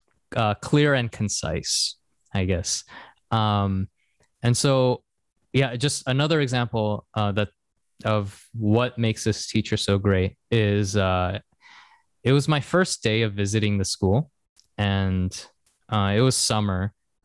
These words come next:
uh, so it was pretty hot. And I see this kiddie pool, and I'm like, "Okay, you know, it must be for the kids since, you know, it's summertime, it's hot.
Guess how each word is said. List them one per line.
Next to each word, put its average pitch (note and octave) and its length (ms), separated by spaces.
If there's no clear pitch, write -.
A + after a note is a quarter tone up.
uh, G2+ 280
so G#2 220
it G2+ 40
was G2 120
pretty C#3+ 260
hot. G2 400
And A2+ 140
I B2 40
see F3+ 220
this D3+ 220
kiddie C3 340
pool, G#2 480
and B2+ 80
I'm C3 100
like, C3 140
"Okay, A#2+ 300
you B2 60
know, G3 300
it E3 40
must F3 280
be D3 240
for A#2+ 460
the G#2 160
kids - 720
since, - 560
you G2 120
know, F#2 100
it's F#2+ 160
summertime, A2 720
it's - 320
hot. A#2+ 360